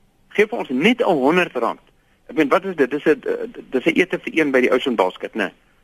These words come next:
Eh, min of meer. Eh, al, d-, dan het ons een punt ses miljard rand om hierdie ouens, om, om, om die veldtog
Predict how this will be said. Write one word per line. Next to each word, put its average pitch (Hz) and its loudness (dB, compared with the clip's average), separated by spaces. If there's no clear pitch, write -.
Eh, 78 0
min 117 2
of 107 -2
meer. 87 -2
Eh, 104 4
al, - 0
d-, - -4
dan 165 2
het 226 -6
ons 196 -6
een 240 0
punt 190 2
ses 202 0
miljard 139 2
rand 117 -4
om 123 0
hierdie 127 2
ouens, 127 0
om, 120 2
om, 123 0
om 127 0
die 131 2
veldtog - -4